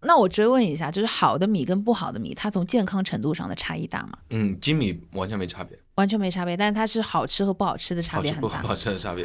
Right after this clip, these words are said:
Speaker 1: 哦。
Speaker 2: 你既然都已经吃精米了，
Speaker 1: 嗯。
Speaker 2: 那，那得吃点好吃的。
Speaker 1: 嗯，嗯，嗯。哎，那我正好顺着你这个，我说一下我今天的隐藏菜单好了，就是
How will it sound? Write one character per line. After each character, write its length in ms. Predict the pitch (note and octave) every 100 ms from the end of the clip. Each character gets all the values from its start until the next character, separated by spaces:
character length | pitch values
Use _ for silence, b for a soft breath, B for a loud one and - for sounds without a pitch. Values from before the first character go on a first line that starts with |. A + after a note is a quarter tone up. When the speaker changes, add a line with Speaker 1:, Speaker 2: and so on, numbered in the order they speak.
| -
Speaker 1:
哦。 300 | G3+ G3+ G#3+
Speaker 2:
你 80 | A3+
既 80 | -
然 80 | D3+
都 100 | D#3+
已 40 |
经 120 | A2+
吃 200 | A#2 -
精 180 | B2+ C3+
米 140 | C3+ E2+
了， 160 | D#2+
Speaker 1:
嗯。 320 | E2 A3 G3 E3
Speaker 2:
那， 220 | D#3+ C3+
那 140 | D#3+
得 120 | E3+ G#2+
吃 120 | A#2+
点 120 | B2
好 120 | A2
吃 120 | F2
的。 160 | F2+ F2+ - -
Speaker 1:
嗯， 400 | A3+ A#3 G#3 F#3
嗯， 300 | F#3+ F#3+ F3+ -
嗯。 240 | F3+ F3+ B B
哎， 100 | C4 E4+
那 100 | F4+
我 200 | G#3+ E3
正 180 | G#3+ C#4+
好 100 | D3+
顺 220 | - C#4
着 80 | G3+
你 140 | D3
这 120 | F#3
个， 80 | F#3+
我 80 | C#3
说 140 | G3
一 40 | G3
下 120 | G3
我 140 | A#2
今 160 | D3+ G3+
天 100 | A#3
的 80 | F#3+
隐 60 |
藏 160 | B2+ C#3+
菜 160 | -
单 160 | D#3+ D3+
好 160 | E3 -
了， 100 | E3+
就 100 | G#3
是 220 | -